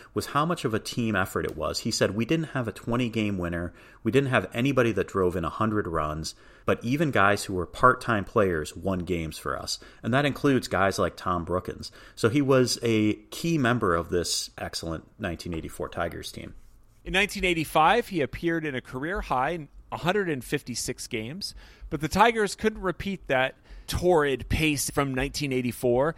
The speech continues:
Speaker 2: They won only eighty-four games. Tom had a down offensive year,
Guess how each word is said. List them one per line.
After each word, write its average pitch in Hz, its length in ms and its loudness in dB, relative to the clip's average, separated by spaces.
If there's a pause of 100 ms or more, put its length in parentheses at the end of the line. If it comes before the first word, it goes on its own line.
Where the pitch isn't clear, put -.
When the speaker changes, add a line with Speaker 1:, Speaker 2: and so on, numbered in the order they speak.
(220)
Speaker 2:
They 151 120 6
won 151 380 4
only 135 440 -6
eighty-four 131 560 0
games. 87 500 -12 (320)
Tom 202 280 4
had 175 160 4
a 127 60 0
down 127 380 0
offensive 123 640 -4
year, 107 380 -6